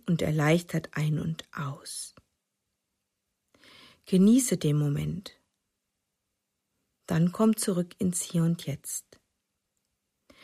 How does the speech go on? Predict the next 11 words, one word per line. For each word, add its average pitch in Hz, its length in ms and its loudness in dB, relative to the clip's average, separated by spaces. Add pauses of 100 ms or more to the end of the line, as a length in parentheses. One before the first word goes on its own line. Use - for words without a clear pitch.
(480)
Nimm 277 280 8
das 254 220 0
freie 262 460 6
und 196 160 2
erleichterte 214 680 0
Gefühl 208 640 -4
mit 202 240 -4
ins 175 200 -2
Hier - 260 2
und 208 180 0
Jetzt. - 580 -6